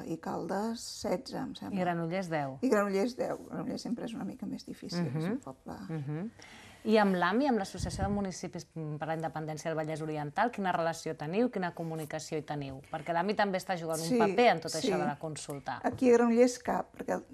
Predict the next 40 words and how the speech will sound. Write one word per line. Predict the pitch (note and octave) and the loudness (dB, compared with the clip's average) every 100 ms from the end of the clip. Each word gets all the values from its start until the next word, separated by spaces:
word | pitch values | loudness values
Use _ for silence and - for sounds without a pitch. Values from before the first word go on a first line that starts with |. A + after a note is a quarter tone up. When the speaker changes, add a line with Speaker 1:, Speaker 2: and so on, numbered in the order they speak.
| - | -10
Speaker 1:
tenint | F3+ G3 G3 | -6 -4 -2
un, | G#3 G3+ G#3 G3+ | -2 0 -2 -2
Speaker 2:
Mhm. | F#3+ E3+ F3+ F#3+ | 0 0 2 0
Speaker 1:
un | F#3 F#3 F3+ F#3 | -2 -2 -4 -6
consistori | - G#3 G3 - F#3+ F#3+ | -4 -6 -6 -2 0 0
socialista, | G#3 - G3+ G#3+ - A#3+ A#3+ | -4 -2 -2 -2 0 2 2
doncs | F#3 F#3 G3+ - - | 0 -4 -6 -10 -10
no | F#3 F#3 F#3 | -6 -2 -2
és | F#3+ - | -2 -2
de | - | -4
l'ami | F3+ F#3 - F3 - | -2 -2 -4 -8 -10
Granollers. | - F3+ E3 - D#3 - - | -8 -6 -6 -4 -4 -6 -8
Speaker 2:
Mhm. | F#3+ E3 D#3+ F3+ | -6 -4 -4 -4
Speaker 1:
Però | |
sé | G3 G#3 | -2 0
que | G3+ | 2
en | |
altres | G3+ G3+ G3 | 2 0 -6
pobles | - F#3+ - A3+ | -2 -2 0 -2
hi | A3 | -2
fa, | - G3 G3 B3 - | 0 0 -2 -8 -10
vull | A#3 F#3+ | -4 -2
dir, | F3+ F3 | -2 -2
té | G3 | -2
un | G3 | -2
paper | G3 F#3+ | -2 -2
molt | G3 G#3+ | -2 -2
important, | A#3 - - F#3 E3 G#3+ - - - - | -2 -6 -6 -4 -4 -6 -12 -20 -20 -18
perquè | - F3+ | -8 -6
el, | E3+ E3+ - - - | -4 -6 -8 -12 -8
el | E3 D#3 - | -6 -6 -6
consistori | A3+ - - F3 F#3+ | -6 -6 -4 -4 -2
és | G3 | -4
de | G3 | 2
l'ami | A#3 B3 A3+ A#3 A#3 A#3+ - | 4 6 4 4 4 2 0
i, | |
per | - F#3 | -6 -4
tant, | - G3 - | -2 -2 2
ja | G3+ | 2
juga, | F#3+ A3 - A#3 | 2 2 6 6